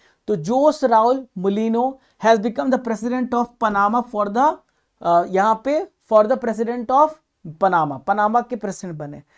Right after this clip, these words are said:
तो कैसी लगी आप सभी को क्लास, कमेंट बॉक्स पे जरूर बताइएगा। एक क्वेश्चन और है, कीर स्टारमर किस देश के नए प्रधानमंत्री बने? तो अभी आपको रिसेंटली पढ़ाया, ब्रिटेन इसका सही आंसर हो जाएगा, ठीक है।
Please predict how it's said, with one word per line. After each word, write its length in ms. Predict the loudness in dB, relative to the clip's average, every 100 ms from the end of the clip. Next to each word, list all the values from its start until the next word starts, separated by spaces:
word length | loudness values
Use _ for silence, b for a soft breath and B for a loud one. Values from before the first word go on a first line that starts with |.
| b b
तो 80 | 0
कैसी 360 | 4 2 2 2
लगी 260 | 2 2
आप 140 | 2 2
सभी 280 | -2 -4 -4
को 120 | -4
क्लास, 320 | 0 0 0
कमेंट 320 | -6 -6 -2
बॉक्स 220 | -2 -2
पे 140 | -4 -4
जरूर 300 | -4 -4 -4
बताइएगा। 580 | -4 -4 -2 -2 -4 -6 b b 0
एक 180 | 0 2
क्वेश्चन 320 | 0 0 2
और 200 | 4 4
है, 80 | 2 -4 B B 0
कीर 220 | 2 2
स्टारमर 420 | 4 4 6 2
किस 200 | -2 -4
देश 300 | -2 -4 -4
के 140 | -2
नए 120 | -2 -2
प्रधानमंत्री 680 | -4 -4 -4 -6 -8 -8
बने? 300 | -4 -4 -4
तो 140 | -2 -2
अभी 220 | -2 0
आपको 320 | 0 0 -2
रिसेंटली 480 | -2 -2 -6 -6 -6
पढ़ाया, 400 | -4 -2 -2 -2 -8 b b -4
ब्रिटेन 360 | 0 2 2
इसका 260 | 0 -2 -4
सही 280 | -4 -4 -4
आंसर 260 | -4 -8
हो 160 | -8 -10
जाएगा, 380 | -12 -16 -20 _ _
ठीक 120 | -6
है। 140 | -4